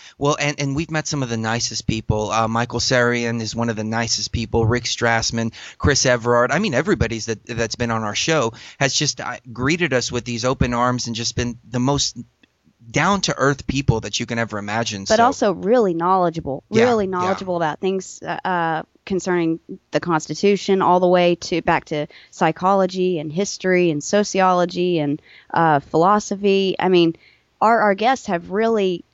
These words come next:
Speaker 2: helped us, uh, culminate this, this radio show into something that pe-, that's actually worth listening to. And we really wanna thank our,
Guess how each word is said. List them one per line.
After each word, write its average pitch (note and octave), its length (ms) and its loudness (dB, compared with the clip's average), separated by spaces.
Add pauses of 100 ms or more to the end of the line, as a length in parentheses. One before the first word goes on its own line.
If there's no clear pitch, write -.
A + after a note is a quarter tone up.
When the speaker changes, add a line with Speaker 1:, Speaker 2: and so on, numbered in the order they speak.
Speaker 2:
helped - 440 -2
us, F3+ 320 -2
uh, E3+ 380 2
culminate G3+ 520 -2
this, - 460 -6 (200)
this E3+ 220 -2
radio F#3 300 4
show E3+ 240 2
into D#3+ 140 0
something G#3 380 0
that D#3 180 0
pe-, - 140 -4
that's F3 220 2
actually F3+ 320 0
worth E3+ 220 2
listening E3+ 420 -2
to. C3+ 240 0 (300)
And F#3 100 2
we F3+ 120 6
really G3 400 4
wanna F3 220 0
thank E3+ 260 -2
our, D#3+ 160 2